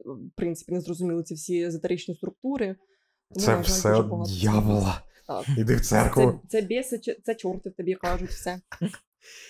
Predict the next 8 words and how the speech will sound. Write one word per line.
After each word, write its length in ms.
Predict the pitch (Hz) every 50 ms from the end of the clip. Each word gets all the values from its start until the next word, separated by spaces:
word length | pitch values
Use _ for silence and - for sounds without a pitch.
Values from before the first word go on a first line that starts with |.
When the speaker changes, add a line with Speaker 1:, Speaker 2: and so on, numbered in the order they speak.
| - - - - - - -
Speaker 2:
А 60 | 113
як 160 | 120 - -
за-, 120 | 165 143
захистити 500 | - 123 117 - 123 - - 135 127 135
себе 240 | - - 123 107 113
взагалі 360 | 107 104 107 104 110 107 110
на 80 | 107 101
TikTok, 480 | 98 - - - - 123 127 - -